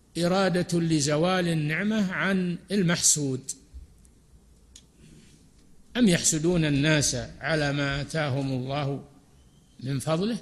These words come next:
اليهود يحسدون الناس، حسدوا محمد صلى الله عليه وسلم وأمته على ما آتاهم الله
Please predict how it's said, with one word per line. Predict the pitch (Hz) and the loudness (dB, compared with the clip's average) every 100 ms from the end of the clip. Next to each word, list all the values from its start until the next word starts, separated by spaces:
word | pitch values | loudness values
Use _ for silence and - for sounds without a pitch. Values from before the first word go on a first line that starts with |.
| - - - - - - | -10 -20 -20 -20 -20 -8
اليهود | 143 170 160 160 160 170 | -2 2 2 0 -2 -8
يحسدون | - - 208 220 165 | -8 -8 -4 0 0
الناس، | 151 131 127 | 0 -2 -4
حسدوا | - 180 175 160 233 240 - - - - | -4 -4 -4 -2 -4 -6 -12 -20 -14 -8
محمد | 160 226 180 160 156 | -2 2 2 2 0
صلى | 139 156 | 0 -2
الله | 156 | -2
عليه | 156 139 160 156 | 0 0 0 0
وسلم | 131 - 185 220 | 0 -2 -2 0
وأمته | 226 240 208 170 185 190 - - - - - - - - - - | 2 4 4 2 -2 -6 -10 -20 -20 -20 -20 -20 -20 -20 -20 -8
على | 214 285 262 | 0 2 4
ما | 240 233 214 | 4 4 2
آتاهم | 190 202 170 160 170 | 2 2 2 2 2
الله | 165 170 147 160 | 0 0 0 -2